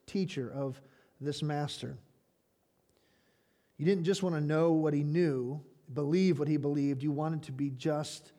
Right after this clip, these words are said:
like him. Therefore, it was imitation, becoming an exact replica of your teacher. What does this demand? If you are going to learn someone's way of life, what must you do?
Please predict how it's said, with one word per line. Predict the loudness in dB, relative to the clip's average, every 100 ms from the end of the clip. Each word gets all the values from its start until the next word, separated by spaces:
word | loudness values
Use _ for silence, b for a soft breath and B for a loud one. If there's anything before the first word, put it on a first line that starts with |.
| _ -6
like | 0 2 0 -4 -20 _
him. | -8 -6 -6 -12 -20 _ _ _ _ _ _ _ _ _ _ _
Therefore, | -4 0 -2
it |
was | -2
imitation, | -2 -4 -2 -2 -2 -4 -10 -12 -20 b b b -12
becoming | -4 -2 -2
an | -2
exact | -4 0 0 0
replica | -2 -2 -4
of | -4
your | -4
teacher. | -4 -4 -4 -10 -16 _ _ b b b b b -4
What | -2
does | 0
this | 0 0
demand? | 0 2 0 -4 -10 -10
If | -2
you | 2
are | 2
going | 2 2 0
to | -2 -4 -2
learn | -2 0 0 0 -2 -6
someone's | -8 -4 -4 -4 -4 -6 -4
way | 0 0 -2
of | -6 -6
life, | -4 -4 -8 -12 -10
what | -8 -6
must | -8 -8 -8
you |
do? | -8 -10